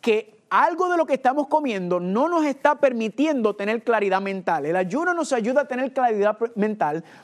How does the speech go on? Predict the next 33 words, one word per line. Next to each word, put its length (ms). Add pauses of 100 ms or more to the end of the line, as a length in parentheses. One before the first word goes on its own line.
(160)
Y 120
noten 360
que 100
esa 180
claridad 380
mental 360
proviene 400
¿de 120
qué? 300 (280)
De 120
una 100
abstinencia 760 (180)
total 560 (240)
o 180
parcial 800
de 80
los 160
alimentos. 600
En 100
otras 220
palabras, 440
cuando 220
habla 220
de 60
ayuno, 280
a 40
veces 200
la 80
gente 240
piensa 300
en 160
no 180
comer, 480